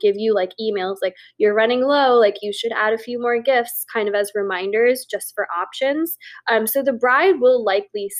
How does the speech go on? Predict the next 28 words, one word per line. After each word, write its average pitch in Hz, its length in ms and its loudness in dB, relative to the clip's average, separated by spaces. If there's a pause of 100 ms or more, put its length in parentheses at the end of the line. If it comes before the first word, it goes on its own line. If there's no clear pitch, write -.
see 190 240 -10
that 262 300 -2 (320)
and 226 160 0
hopefully 240 580 2
add 175 260 -4
things 226 240 -4
so 196 80 -6
you 190 140 -6
won't 196 180 -4
even 175 220 -6
get 160 160 -8
to 226 100 -6
that 226 180 -2
point. 277 200 -8 (240)
But 262 220 0
if 359 260 2
you're 403 220 4
at 262 220 2
that 208 180 0 (420)
bridal 202 380 0
shower 175 420 -6
and 185 240 -6
the 180 80 -10
registry 262 480 -6
is 254 80 -8
completely 220 440 -2
picked 202 260 -6
out, 185 320 0